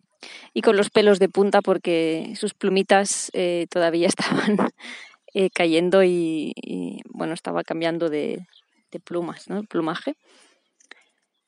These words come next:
Pero es gracioso porque mientras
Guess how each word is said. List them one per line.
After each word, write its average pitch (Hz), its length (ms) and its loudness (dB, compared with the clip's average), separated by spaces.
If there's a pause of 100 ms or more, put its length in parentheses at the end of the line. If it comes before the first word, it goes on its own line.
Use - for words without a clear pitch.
(280)
Pero 208 680 6 (720)
es 214 100 2
gracioso 254 540 0
porque 165 640 -4
mientras 165 1000 -2